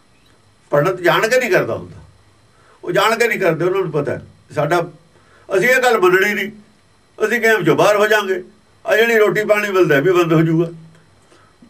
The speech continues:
ਉਹਨਾਂ ਦੇ ਵੱਸ ਦੀ ਗੱਲ ਨਹੀਂ ਮੰਨਣੀ ਗੱਲ ਇਹ। ਉਹਨਾਂ ਨੇ ਮੰਨ ਲਿਆ ਵੀ ਅਸੀਂ ਮੰਨਣੀ ਨਹੀਂ। ਜੇ ਅਸੀਂ ਨਾ ਮੰਨੀ, ਤੇ ਗੁਰਦੁਆਰੇ ਨੇ ਸਾਨੂੰ ਕਿਸੇ ਨੇ ਰਹਿਣ ਨਹੀਂ ਦੇਣਾ, ਪ੍ਰਚਾਰ ਹੋਰ ਹੋ ਜਾਊਗਾ, ਸਾਡਾ ਸਭ ਕੁਝ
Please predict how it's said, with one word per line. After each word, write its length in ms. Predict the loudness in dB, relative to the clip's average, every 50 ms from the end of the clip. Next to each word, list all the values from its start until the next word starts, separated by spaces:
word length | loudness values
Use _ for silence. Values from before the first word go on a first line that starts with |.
| _ _ _ _ _ _ _ _ _ _ _ _ _ -10 -6
ਉਹਨਾਂ 220 | -2 0 0 2
ਦੇ 80 | 2 2
ਵੱਸ 180 | 2 2 2
ਦੀ 140 | 0 0 0
ਗੱਲ 140 | 2 0 0
ਨਹੀਂ 100 | 0 -2
ਮੰਨਣੀ 300 | -2 -2 0 -2 -2 -2
ਗੱਲ 180 | -2 -4 -4
ਇਹ। 40 | -6 -12 -18 -20 -20 _ _ _ _ _
ਉਹਨਾਂ 160 | -6 -4 -4
ਨੇ 60 | -2
ਮੰਨ 200 | 0 0 0 2
ਲਿਆ 200 | 2 2 2 2
ਵੀ 160 | 2 2 2 2
ਅਸੀਂ 140 | 2 0
ਮੰਨਣੀ 300 | -2 -2 -4 -4 -6 -8
ਨਹੀਂ। 140 | -10 -12 -14 -20 -20 -20 _ _ _ _ _ _ _ _ _ _ _ _ _ _ _ _
ਜੇ 140 | -2 0 0
ਅਸੀਂ 140 | 0 0 0
ਨਾ 180 | 0 0 2 2
ਮੰਨੀ, 380 | 0 0 0 0 -2 -4 -4 -12 -20 -20 _ _ _ _ _ _ _ _ _ _ _ _ _ _ _ _ _ _ _ _ _ _ _ _ _ _ _ _ _ _ _ _ _ _ _ _ _ _ _ _
ਤੇ 80 | -6 -2
ਗੁਰਦੁਆਰੇ 380 | 0 2 2 4 4 2 0
ਨੇ 60 | 0
ਸਾਨੂੰ 240 | 0 0 0 0 0
ਕਿਸੇ 180 | -2 0 2 2
ਨੇ 60 | 2
ਰਹਿਣ 180 | 2 0 0 0
ਨਹੀਂ 100 | -2 -2
ਦੇਣਾ, 220 | -2 -2 -4 -6 -10 -16 _ _ _ _ _ _ _ _ _ _ _ _ _ _ _ _ _
ਪ੍ਰਚਾਰ 400 | -6 -2 0 0 2 2 2 4
ਹੋਰ 200 | 4 4 6 6
ਹੋ 160 | 6 4 2
ਜਾਊਗਾ, 320 | 0 -2 -4 -4 -6 -8 -12 -20 _ _ _ _ _ _ _ -2
ਸਾਡਾ 280 | 0 2 2 2 2
ਸਭ 240 | 2 2 0 2 0
ਕੁਝ 180 | -2 -2 -2